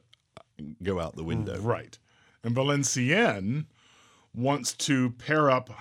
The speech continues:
Speaker 2: Hannah with Camille so that Camille will no longer be available to Valenciennes and therefore a temptation to, you know, step out on her husband, the Baron. <laughs>
Speaker 1: Hannah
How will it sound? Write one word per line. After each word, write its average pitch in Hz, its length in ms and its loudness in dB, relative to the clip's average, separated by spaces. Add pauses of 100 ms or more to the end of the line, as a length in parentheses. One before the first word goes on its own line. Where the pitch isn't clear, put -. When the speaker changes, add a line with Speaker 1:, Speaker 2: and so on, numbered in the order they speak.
(160)
Speaker 2:
Hannah 131 500 4 (480)
with 113 240 -2
Camille 151 640 2 (260)
so - 200 0
that 120 320 4
Camille 127 680 6
will 117 140 2
no 127 180 4
longer 123 440 4
be 110 640 -2 (240)
available 117 540 4
to 120 140 0
Valenciennes 113 720 2
and 110 100 2
therefore 113 300 0
a 107 60 -4
temptation 107 840 -2
to, 80 360 -10 (100)
you 110 100 -10
know, 78 120 -12
step 107 280 -6
out 98 160 -2
on 92 120 -6
her 95 140 -8
husband, 92 520 -8 (720)
the 98 80 -10
Baron. 123 380 -6 (680)
<laughs> - 140 -8 (4000)
Speaker 1:
Hannah 107 560 2